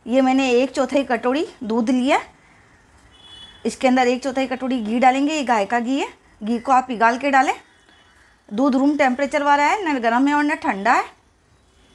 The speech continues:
और ये पीसी हुई शक्कर है, ये भी एक चौथाई कटोरी डालेंगे। इन सबको हमें अच्छे से मिला लेना है, यानी beat कर लेना है। इस तरह का घोल तैयार करने से शक्करपारे बिल्कुल हलवाई जैसे खस्ता और बहुत ज़्यादा tasty बनते हैं।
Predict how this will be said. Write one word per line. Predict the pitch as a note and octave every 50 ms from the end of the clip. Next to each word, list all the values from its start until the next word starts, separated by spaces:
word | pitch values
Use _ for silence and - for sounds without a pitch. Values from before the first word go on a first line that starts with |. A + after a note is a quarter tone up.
| _ _ _
और | G#3 A3+
ये | A#3+ B3+
पीसी | B3 B3+ B3 A3+ - C4+
हुई | C4+ C#4
शक्कर | D4 - E4 - - C4+ C#4+ D#4+
है, | G#4 A4+ - - _ _ _ _
ये | - A#3 A#3+
भी | A3+ C4+ C4
एक | B3+ C4+ C4 C4+
चौथाई | D4 C4 C4+ D4 C#4+
कटोरी | - C#4 C4 C4 C#4+ D4+ D4+
डालेंगे। | C#4 D4 C#4+ D#4 E4 F4+ G#4+ A#4 - - _ _ _ _ _ _ _ _ _ _ _ _ _ _ _ _ _ _ _ _ _ _ _ _ _ _ _
इन | A#3+ B3
सबको | A#3+ D#4 C#4 C#4 - D#4
हमें | D4 C#4 D4+
अच्छे | C4+ G#3 - - C4+ C#4+
से | - D#4+
मिला | D4 C#4+ C4 C4 C4+
लेना | C#4+ D4+ D#4 D#4+ F4+
है, | G4 - - - - - - _ - - _ _
यानी | - A3 A#3+ B3+ C4+ C4
beat | G#3 A#3+ C4 C#4
कर | - - C#4 C4+
लेना | C#4 C#4 D4 D#4 F4
है। | F#4+ G4+ G4+ - _ - - - - - - - - - - - - - - - - - - - - - - - -
इस | C4+ C#4 - -
तरह | D4 C4+ C4+
का | C4 C#4 C4+
घोल | C4+ A3+ A#3 A#3+ B3
तैयार | A#3+ - C4+ B3 B3 C4
करने | C4 C#4 B3+ C4 C4+
से | C#4+ E4+ F#4
शक्करपारे | - - B3+ - A#3 A3 A#3 B3 B3 C#4 C#4+
बिल्कुल | A#3+ A3+ A#3+ A#3 - - D4+ D#4+
हलवाई | C#4+ A3 G3+ A3 A#3 A#3+
जैसे | G#3+ C4 C4 - -
खस्ता | - - C#4+ A#3+ - - - D#4 F4 F#4+ - - - - - -
और | - A#3+ A#3+
बहुत | G3+ A3 A3 A#3
ज़्यादा | A#3 A#3+ A#3+ B3+
tasty | B3+ - A#3+ A#3+ - - C4+ C#4+
बनते | B3 C4 B3+ C4 C4 E4+
हैं। | G#4 -